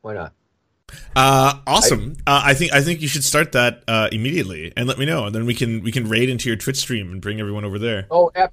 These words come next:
Speaker 1: absolutely. I, I've done a few shows because I don't know, uh, if you know this or not, but recently I s-, uh, celebrated my ten-year meme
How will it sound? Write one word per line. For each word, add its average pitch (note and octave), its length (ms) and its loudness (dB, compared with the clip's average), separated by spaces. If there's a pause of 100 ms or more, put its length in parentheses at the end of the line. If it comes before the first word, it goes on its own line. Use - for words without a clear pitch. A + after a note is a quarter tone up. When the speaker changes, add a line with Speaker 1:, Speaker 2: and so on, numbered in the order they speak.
Speaker 1:
absolutely. F#3+ 500 2
I, C#3 240 0
I've C#3+ 100 0
done E3+ 160 0
a D3 40 -2
few F#3+ 220 -12
shows D#3 360 2
because C#3+ 320 0
I C3 180 0
don't D#3+ 160 -2
know, D#3 160 0
uh, C3+ 240 -2
if B2+ 140 -8
you C3+ 60 -6
know D3 400 4
this B2+ 200 -6
or B2+ 80 0
not, A2+ 240 -4
but - 180 0
recently C3 520 0
I A#2+ 60 6
s-, - 160 -4 (100)
uh, A2+ 340 4 (120)
celebrated B2+ 680 2
my A2 160 -4
ten-year C#3+ 1120 0 (220)
meme C3 420 0